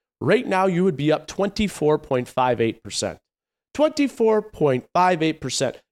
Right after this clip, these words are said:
You put a hundred dollars in, you got a hundred twenty-four point five eight. You put a hundred thousand dollars in, you got a hundred twenty-four thousand dollars, up twenty-four point five eight percent. This is why historically we have been told and taught that if you invest in the market over a long period of time,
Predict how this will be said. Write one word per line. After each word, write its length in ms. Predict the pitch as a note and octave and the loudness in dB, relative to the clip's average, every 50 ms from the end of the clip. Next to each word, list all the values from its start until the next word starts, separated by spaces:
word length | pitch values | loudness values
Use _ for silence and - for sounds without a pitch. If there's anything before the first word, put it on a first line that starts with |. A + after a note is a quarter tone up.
| - | -4
You 80 | C#3+ C#3+ | -2 -2
put 220 | C#3+ - E3+ D#3+ | -2 0 0 0
a 80 | C#3+ A#2+ | 0 0
hundred 340 | - F3+ A3 A#3+ A#3+ A3 F#3 | 0 0 2 2 2 2 4
dollars 400 | G#3 G3+ G3+ G3+ G3 F#3+ F3+ F#3 | 4 4 4 2 2 2 2 2
in, 160 | F#3+ F#3 F3 - - _ - | 0 0 0 -4 -10 _ -4
you 100 | C3+ B2+ | -2 0
got 120 | C#3 C3 | 2 2
a 60 | A#2 | 0
hundred 420 | G2+ G#2+ - - G3 F#3+ F3+ F3+ E3 | 0 -2 -2 0 0 0 0 -2 -2
twenty-four 480 | - E3+ E3+ E3 D#3+ - - D#3+ D#3 D#3 | -2 0 0 0 0 0 0 0 0 0
point 260 | - - D3 C#3 C3+ - - | 0 -2 -2 -2 -2 -2 0
five 240 | D#3 D3+ D3 C#3 C3+ | 2 2 2 2 2
eight. 180 | C3+ C3+ - - - | 0 -2 -4 -6 -8
You 60 | C3 | -6
put 160 | B2+ - C#3+ | -2 0 0
a 60 | C#3 B2+ | 0 0
hundred 340 | - D#3 D#3 C#3+ C3+ - | 0 0 0 -2 -2 -2
thousand 440 | - F#3 G3 A3+ B3 A#3+ F#3 F3+ E3 | 0 2 2 4 2 2 2 0 2
dollars 420 | D3+ C#3+ C#3 C3 C3 C3 B2+ B2 C#3 | 2 2 2 2 2 2 2 2 2
in, 140 | C3+ D3 - - - - _ - | 0 0 -2 -8 -16 -14 _ -2
you 60 | D3 | 0
got 140 | C#3+ C#3 C3 | 2 2 2
a 60 | A#2+ | 0
hundred 380 | A2+ - F3 F#3+ F#3 D#3+ D3+ C3 | 0 -2 -2 0 0 0 0 -2
twenty-four 640 | - - - G3+ A3 A#3+ A3 - - - C#3 C3 B2+ | -4 -2 0 2 2 2 0 0 0 0 0 0 0
thousand 420 | - - A#2+ A#2 A#2 A2 A#2 A2+ | 0 0 0 0 0 -2 -2 -2
dollars, 240 | A2+ A#2 G2+ G2+ - - - - - | -2 -2 -2 -4 -6 -8 -8 -4 -2
up 280 | F3+ A3 - - - - | -2 -2 -2 -4 -12 -18
twenty-four 840 | - - - F#3 G#3 G3+ - - A3 G#3+ - - E3 D#3+ E3+ E3 | -14 -6 -2 -2 -2 -2 -2 -2 -4 -4 -2 -2 -2 0 0 0
point 320 | E3 - - D3+ C#3+ C#3 C#3+ | -2 -2 -2 -2 -2 -2 -2
five 300 | - D3 C#3+ C#3 C#3 C3+ | 0 0 0 2 2 0
eight 160 | C3+ B2+ - | -2 -2 -4
percent. 380 | C3 A#2+ - - - C#3+ C3 - - _ _ _ - | -6 -8 -4 -2 -2 -2 -4 -4 -10 _ _ _ -2
This 180 | G3 A3+ - B3 | -2 0 0 -2
is 140 | A3+ D#3+ | -4 -2
why 180 | D3+ D#3 D#3 D3+ | 0 0 0 0
historically 800 | C#3+ D3+ C#3 - - - - F#3 F#3+ F#3 F3+ - - C3+ C3+ C3 | 0 -2 -2 -4 -4 -2 0 0 2 2 0 -2 -2 -4 -4 -4
we 220 | A#2+ C#3 F#3 G#3 | -2 -2 -2 -2
have 180 | G3+ F#3 F3 C#3+ | 0 -2 -2 -2
been 200 | C#3 C#3 B2 A2+ | -2 -4 -4 -4
told 380 | - - - F#3+ F#3+ F#3+ E3+ C#3 | -6 -4 -2 0 0 0 0 -2
and 140 | B2 A#2+ | -4 -6
taught 300 | - - F3+ F3+ F#3+ - | -6 -2 -2 -2 -2 0
that 100 | C#3+ B2+ | -2 -2
if 100 | B2 A#2+ | -2 -2
you 120 | B2+ B2+ A#2 | 0 -2 -2
invest 400 | A2 A2+ D3+ F3+ F#3+ F3+ - - | 0 0 0 0 -2 -2 -4 -4
in 60 | C#3+ | -4
the 80 | C#3 B2 | -4 -4
market 420 | A#2+ C#3+ D#3 E3+ E3+ - C#3 - - | -4 -4 -4 -4 -4 -4 -6 -6 -4
over 160 | B2 A2+ A2+ | -4 -4 -2
a 80 | A2+ A2+ | -2 0
long 300 | B2 D#3+ F3 F3+ E3+ D3+ | 0 2 2 2 0 -2
period 300 | - - D3 C3 A#2+ A#2 | -4 -2 -2 0 0 -2
of 100 | A2+ - | -4 -6
time, 420 | - - D#3+ F3 F3 D#3 C#3 B2+ | -6 -4 -2 0 0 0 0 -2